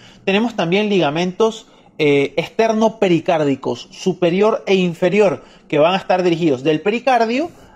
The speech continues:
hacia la cara posterior del esternón, ¿sí? Hacia, pueden ir hacia el manubrio en el caso del ligamento, eh, esternopericárdico superior o pueden ir hacia el apéndice sifoides del mismo esternón en el caso del ligamento esternopericárdico inferior.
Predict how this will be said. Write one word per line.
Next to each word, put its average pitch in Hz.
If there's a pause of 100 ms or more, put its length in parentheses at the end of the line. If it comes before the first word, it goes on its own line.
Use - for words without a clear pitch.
hacia 262
la 165
cara 196
posterior 196
del 143
esternón, 101 (360)
¿sí? 190 (360)
Hacia, 139
pueden 180
ir 196
hacia 165
el 143
manubrio 190
en 151
el 135
caso 147
del 185
ligamento, 160
eh, 127
esternopericárdico 160
superior 196
o 139
pueden 165
ir 208 (260)
hacia 202
el 175
apéndice 185
sifoides 147 (340)
del 123
mismo 170
esternón 190
en 151
el 135
caso 143
del 175
ligamento 135
esternopericárdico 131
inferior. 104